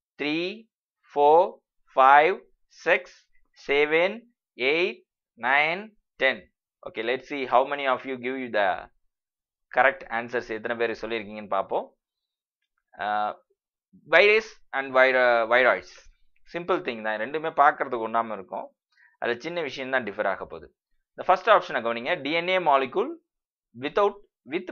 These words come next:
protein coat, and the second thing, D N ஏ molecule, uh, without protein coat. Third option வந்து ஆர் என் ஏ with protein coat,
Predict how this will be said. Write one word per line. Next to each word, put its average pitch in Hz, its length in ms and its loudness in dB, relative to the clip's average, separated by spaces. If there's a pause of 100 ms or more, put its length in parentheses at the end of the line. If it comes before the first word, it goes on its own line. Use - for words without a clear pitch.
protein 139 360 -2
coat, 151 180 -2 (360)
and 131 180 -4
the 117 100 -6
second 156 340 -2
thing, 175 120 -8 (260)
D 143 140 -4
N 185 80 -2
ஏ 196 180 0
molecule, 151 400 0 (600)
uh, 117 220 2 (140)
without 233 340 4 (360)
protein 147 260 -2 (100)
coat. 143 160 0 (580)
Third 190 220 8
option 160 300 4
வந்து 175 140 -4 (100)
ஆர் 170 160 8
என் 180 120 -2
ஏ 180 120 2
with 160 120 -10 (100)
protein 147 340 -2
coat, 233 120 -6